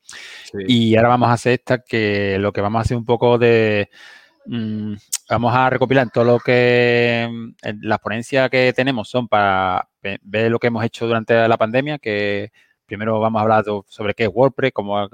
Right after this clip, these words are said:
Speaker 2: cuál es el software libre, la comunidad, qué es eso, que a todo el mundo que entra, digamos, le suena un poco raro cómo, cómo funciona la comunidad y cómo está eso, y cómo funciona eso. Después vamos a hablar
Speaker 1: Sí.
Speaker 2: de, sí, sí, después vamos a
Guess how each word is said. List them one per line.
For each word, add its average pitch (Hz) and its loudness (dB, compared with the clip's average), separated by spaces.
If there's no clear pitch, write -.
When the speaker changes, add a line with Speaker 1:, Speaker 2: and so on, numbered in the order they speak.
Speaker 2:
cuál 98 -4
es 98 -10
el 98 -16
software 98 -2
libre, 127 0
la 123 2
comunidad, 107 0
qué 104 -4
es 104 -4
eso, 165 -8
que 104 -2
a 92 -2
todo 95 -8
el 95 -10
mundo 101 -6
que 104 -2
entra, 107 -2
digamos, 110 -2
le 92 -6
suena 101 -6
un 92 -10
poco 101 -2
raro 101 -2
cómo, 95 -8
cómo 101 -14
funciona 107 -6
la 101 0
comunidad 95 0
y 104 -2
cómo 101 -6
está - -6
eso, 143 -8
y 101 -12
cómo 98 -10
funciona 107 -10
eso. 139 -8
Después 101 -6
vamos 104 0
a 104 0
hablar 113 2
Speaker 1:
Sí. 98 -14
Speaker 2:
de, 107 0
sí, - -12
sí, 113 -12
después 113 -8
vamos 104 -2
a 107 0